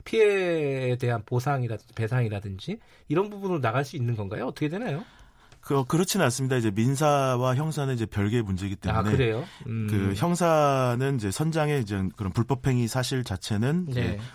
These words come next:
Speaker 2: 검-, 경찰과 검찰이 입증을 하고,
Speaker 1: 예.
Speaker 2: 그러나 이제 이, 이 사-, 이, 이 불법행위 사실 자체가 이제 손해배상 청구, 민사 보상을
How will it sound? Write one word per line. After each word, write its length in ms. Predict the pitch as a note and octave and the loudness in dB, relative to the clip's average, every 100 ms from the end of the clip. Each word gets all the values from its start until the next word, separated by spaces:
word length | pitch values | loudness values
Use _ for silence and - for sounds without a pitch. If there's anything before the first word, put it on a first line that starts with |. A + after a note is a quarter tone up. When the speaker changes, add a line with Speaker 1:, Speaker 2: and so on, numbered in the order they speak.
| - | -4
Speaker 2:
검-, 240 | G#2+ A2 - | 0 0 -2
경찰과 420 | G#2 G#2+ A#2+ A2+ | -2 0 0 0
검찰이 380 | G2+ F#2+ A2 G2+ | 0 -2 -2 -4
입증을 320 | E2+ G2 F#2+ | -4 -4 -4
하고, 300 | B2+ A2+ - - | -2 -4 -4 -6
Speaker 1:
예. 260 | A#2 G#2 F#2+ A2+ - | -6 -6 -8 -14 -12
Speaker 2:
그러나 340 | - D3 D#3+ D#3+ | -2 2 4 2
이제 160 | A2+ A2 | 2 0
이, 160 | A2+ - | -2 -4
이 180 | D3 E3 | -4 -2
사-, 140 | - - | -2 -2
이, 420 | E3 F3+ E3+ - _ _ _ - | 0 0 0 -4 _ _ _ -4
이 80 | A2 | -4
불법행위 500 | - B2 D3+ D#3+ C#3+ | -2 -2 -2 -2 -2
사실 280 | E3+ F3 F3 | -2 -2 -2
자체가 580 | G2+ - A2 G2+ C3+ | -4 -4 -4 0 0
이제 140 | C#3+ F#2+ | -2 -4
손해배상 480 | - E3 D#3+ C#3 B2 | -4 -2 0 -2 -2
청구, 400 | C3+ B2 F#2+ C#2+ | -2 -2 -2 -2
민사 560 | G2 G#2 A2 G2+ G2 F#2 | -2 0 0 -2 -2 -4
보상을 420 | G#2 G#2 A2 G#2 | -4 -2 0 -2